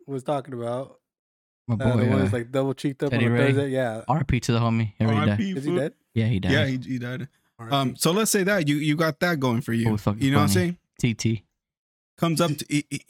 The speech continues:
Speaker 3: and, and he's wearing Uggs. Top it off, he's wearing Uggs.
Speaker 2: Fuck.
Speaker 1: So it's like a
Speaker 2: He
Speaker 1: s-
Speaker 2: ghetto.
Speaker 3: A little, yeah, yeah, yeah. Ghetto, but, but one of those, like,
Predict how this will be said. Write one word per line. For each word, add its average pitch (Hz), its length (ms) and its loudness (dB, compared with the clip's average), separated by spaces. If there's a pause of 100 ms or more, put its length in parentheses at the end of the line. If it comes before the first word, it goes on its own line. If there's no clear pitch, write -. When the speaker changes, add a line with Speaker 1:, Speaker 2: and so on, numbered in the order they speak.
(100)
Speaker 3:
and, 165 220 0
and 165 120 2
he's 175 120 2
wearing 143 200 0
Uggs. 123 480 -2 (420)
Top 143 180 -2
it 139 40 0
off, 139 200 -2
he's 123 80 -4
wearing 127 200 -4
Uggs. 123 400 -8 (240)
Speaker 2:
Fuck. 107 240 -12 (280)
Speaker 1:
So 135 80 -4
it's 131 100 -8
like 143 240 -4 (180)
a 123 120 -10
Speaker 2:
He 143 100 2
Speaker 1:
s- 120 80 -4
Speaker 2:
ghetto. 120 600 0 (420)
Speaker 3:
A 180 80 4
little, 247 240 0 (300)
yeah, 226 280 2 (160)
yeah, 170 640 2
yeah. 160 500 0
Ghetto, 202 520 2
but, 196 260 0
but 165 120 2
one 196 140 2
of 202 60 2
those, 196 140 2
like, 160 180 0